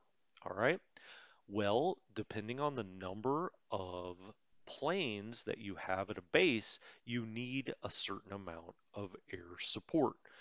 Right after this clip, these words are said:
In this case, we see the total number. Now, you, you know, it may be helpful if they would have in parens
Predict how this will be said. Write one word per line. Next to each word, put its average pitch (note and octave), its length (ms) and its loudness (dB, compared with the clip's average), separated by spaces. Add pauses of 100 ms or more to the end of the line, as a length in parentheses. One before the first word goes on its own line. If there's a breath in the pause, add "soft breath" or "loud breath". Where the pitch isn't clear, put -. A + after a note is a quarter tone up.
(300 loud breath)
In G2+ 200 -8
this D#3 280 4
case, G#2+ 480 2 (260 soft breath)
we A2 120 0
see A2 240 0
the G2 120 -4
total D#3 440 2
number. A2 480 -2
Now, G#2+ 280 2 (320 loud breath)
you, G2+ 140 -6 (360)
you B2 120 -4
know, G2 200 -4
it B2 140 4
may D#3+ 140 12
be B2+ 160 2
helpful A2 420 4
if - 100 -6
they G#2 120 2
would G#2 260 -2
have G2+ 80 -2 (400)
in G#2 200 -6
parens G2 680 -4